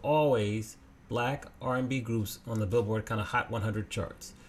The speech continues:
Like the sixties and seventies, you had, like, the Isley Brothers, you had the Temptations, you would have,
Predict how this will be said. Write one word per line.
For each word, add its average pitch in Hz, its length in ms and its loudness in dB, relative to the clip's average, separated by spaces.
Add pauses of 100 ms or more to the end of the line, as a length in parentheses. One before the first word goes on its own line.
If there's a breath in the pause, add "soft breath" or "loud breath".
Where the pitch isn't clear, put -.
(240 soft breath)
Like 98 180 -4
the - 80 -8
sixties 131 760 -4
and 113 120 -4
seventies, 127 380 -2
you 107 60 0
had, 107 100 0
like, 92 180 -4
the 98 160 -8
Isley 123 320 0
Brothers, 120 600 2
you 98 100 -2
had 95 260 -4
the - 120 -20
Temptations, 123 960 -2 (380 soft breath)
you 107 160 0
would 104 100 2
have, 95 600 0